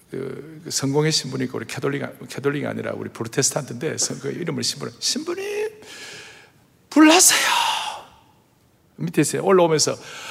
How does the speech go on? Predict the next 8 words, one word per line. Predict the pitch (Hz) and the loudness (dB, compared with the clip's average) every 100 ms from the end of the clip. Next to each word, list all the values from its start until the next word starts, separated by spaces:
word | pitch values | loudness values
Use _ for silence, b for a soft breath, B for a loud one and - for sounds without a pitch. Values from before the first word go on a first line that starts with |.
| B | B
"할렐루야!" | - - 285 320 359 440 392 359 339 311 269 | 0 6 10 10 12 12 12 12 12 12 10
그리고 | 240 226 | 12 12
올라오는데 | 226 208 196 185 | 12 12 10 10
위에서 | 285 240 202 | 10 8 8
뭐라 | 196 | 6
하면 | 202 165 B B 196 - | 6 0 B B -8 2
"신부님, | - 359 359 392 359 - | 6 6 8 6 6 4
불났어요." | 311 480 - - 427 | 8 10 10 10 10